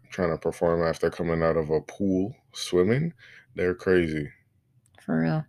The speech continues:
Speaker 1: 'Cause it's just mentally, it's not comfortable.
Speaker 2: Mm-hmm.
Speaker 1: You better get on that Blue Chew before you,
Speaker 2: <laughs>
Speaker 1: before you are about to perform.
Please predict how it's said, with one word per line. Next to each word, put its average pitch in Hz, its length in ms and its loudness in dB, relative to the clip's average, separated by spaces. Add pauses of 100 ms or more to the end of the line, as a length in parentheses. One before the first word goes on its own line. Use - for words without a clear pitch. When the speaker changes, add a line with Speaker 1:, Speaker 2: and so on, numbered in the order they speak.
Speaker 1:
'Cause 82 260 0
it's 87 160 -2
just 98 320 2
mentally, 92 720 4
it's 80 100 -4
not 87 240 -2
comfortable. 82 640 -2 (240)
Speaker 2:
Mm-hmm. 202 240 2 (1160)
Speaker 1:
You 90 80 0
better 92 240 4
get 90 200 2
on 87 140 2
that 78 220 -2
Blue 104 280 2
Chew 80 400 -2 (280)
before 87 320 2
you, 80 540 -2 (340)
Speaker 2:
<laughs> - 400 -4
Speaker 1:
before - 320 0
you 85 460 0
are 80 80 0
about 85 300 -2
to 85 100 -8
perform. 80 600 0